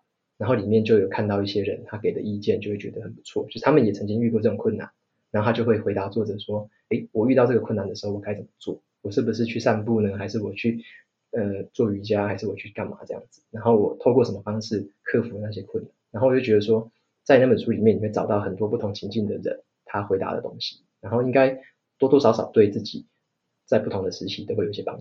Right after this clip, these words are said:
助。所以这本书就是两本，但是蛮，蛮厚的啦，可是我会觉得说里面有很多好东西。像我看这个书是大概花了两个多月我才看完这两本，因为我就是每天睡觉前看两，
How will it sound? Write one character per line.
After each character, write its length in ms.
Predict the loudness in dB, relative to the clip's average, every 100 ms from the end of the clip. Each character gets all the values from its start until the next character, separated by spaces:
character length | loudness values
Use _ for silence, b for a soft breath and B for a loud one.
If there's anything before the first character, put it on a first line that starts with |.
| -14
助。 140 | -20 _
所 120 | 2
以 100 | 4
这 100 | 4
本 120 | 4 2
书 360 | 0 -2 -4 B B -12
就 100 | -2
是 80 | 0
两 200 | 2 2
本， 180 | 0 2
但 120 | 2
是 300 | 4 2 0
蛮， 240 | -4 -4 -2
蛮 180 | 0 4
厚 220 | 8 8
的 60 | 8
啦， 100 | 0
可 100 | -2
是 80 | 2
我 40 |
会 80 | 4
觉 140 | 4 2
得 100 | 0
说 140 | -2
里 100 | -4
面 160 | 0 0
有 80 |
很 140 | 0 -2
多 120 | -4
好 120 | -4
东 160 | -6 -8
西。 200 | -12 -2
像 160 | 2
我 100 | 2 2
看 180 | -2
这 80 | 0
个 80 | -2
书 180 | -2 -6
是 300 | -4 -4 -6 _ _ -6
大 80 | 0
概 100 | 2
花 240 | 6 6
了 180 | 6 4
两 220 | 2 -2
个 180 | -6 -8
多 300 | 0 4 4
月 160 | 4
我 140 | 2 -2
才 240 | -10 -12 _ -8
看 160 | -4
完 120 | -2 0
这 60 |
两 180 | -2 -2
本， 120 | -6 -8 _ _
因 120 | 0
为 60 | 2
我 40 |
就 80 | 2
是 220 | 0 -2 -4 _ _ -8
每 100 | -4
天 160 | -2
睡 140 | 6 6
觉 180 | 8
前 280 | 4 0 -4 -10 _ _ _
看 340 | -2 0 0 -6 -14
两， 120 | -16